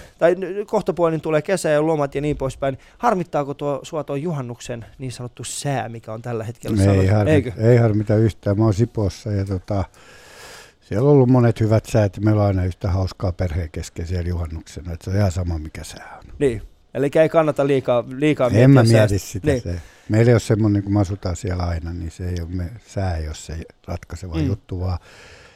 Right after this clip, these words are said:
Speaker 2: vaan se, että kenen kanssa sä vietät siitä, että se on lämminhenkinen se ilmapiiri ja se, että se sää, se sää on sitten, se tuo sen ekstra hyvän lisän tai ekstra huonon <laughs> asian siihen, mutta se ei ole se ratkaiseva asia.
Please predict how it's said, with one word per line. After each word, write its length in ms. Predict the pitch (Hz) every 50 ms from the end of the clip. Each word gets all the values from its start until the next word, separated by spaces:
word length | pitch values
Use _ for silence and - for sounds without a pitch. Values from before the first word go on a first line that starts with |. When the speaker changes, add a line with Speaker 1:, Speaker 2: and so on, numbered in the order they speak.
| _ _ _ _ _ _ _ _ -
Speaker 2:
vaan 140 | 104 107 90
se, 200 | 92 113 117 107
että 180 | - - 110
kenen 280 | 95 - 113 107 107 98
kanssa 280 | 95 92 90 - -
sä 160 | 95 90 92 92
vietät 380 | 101 95 90 85 - 85 -
siitä, 480 | - - - 85 82 - 92 85 87 85
että 160 | 85 _ -
se 60 | 104
on 100 | 95 95
lämminhenkinen 800 | 104 104 95 95 92 87 87 90 82 80 - 95 90 87 82 82
se 180 | - 95 85 - - - - - _ - -
ilmapiiri 680 | 117 110 110 104 98 90 - 92 90 90 90 87 90
ja 140 | 90 85 82
se, 240 | - - 90 87 85
että 240 | 80 - _ - 87
se 160 | - 90 85
sää, 340 | - - 92 90 87 87 90
se 120 | - 98
sää 300 | 90 - 107 98 92 90
on 120 | 85 82
sitten, 340 | 80 87 87 - _ - 90
se 140 | - - 98
tuo 220 | - - 95 92
sen 160 | - - 98 87 85 - -
ekstra 400 | - 104 - - - - - 98
hyvän 360 | 85 90 98 92 90 92 87
lisän 280 | 90 90 87 - 87 87 90 -
tai 180 | - 87 82 82 - _ _ _ _ - - - - - _ -
ekstra 360 | 104 98 - - - 135 113 113
huonon 400 | 120 113 110 107 104 104 101 - - -
<laughs> 60 | -
asian 420 | 127 120 113 98 120 110 104 107 101 95
siihen, 260 | 113 117 113 110 104
mutta 280 | 110 107 104 - - 101
se 140 | 95 104
ei 120 | 101 98 98
ole 60 | 92
se 180 | - - - 98
ratkaiseva 500 | 92 95 92 _ - - 90 87 85 76
asia. 260 | - - - - -